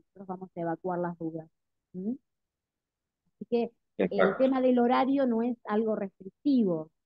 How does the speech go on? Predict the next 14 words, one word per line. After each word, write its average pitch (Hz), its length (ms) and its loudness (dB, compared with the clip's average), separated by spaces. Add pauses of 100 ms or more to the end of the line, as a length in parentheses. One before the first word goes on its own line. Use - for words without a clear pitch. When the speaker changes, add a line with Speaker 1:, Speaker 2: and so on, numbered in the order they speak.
(160)
Speaker 1:
¿m? 220 280 -2 (360)
Porque, 240 380 -4 (140)
ya 180 60 -6
les 180 120 -6
digo, 190 180 -2
ustedes 196 380 -6
pueden 185 360 -4
tomar 180 260 -8
un 214 120 -2
curso, 254 600 -2 (360)
ver 214 140 0
las 226 140 -2
grabaciones, 262 840 0
y 262 220 0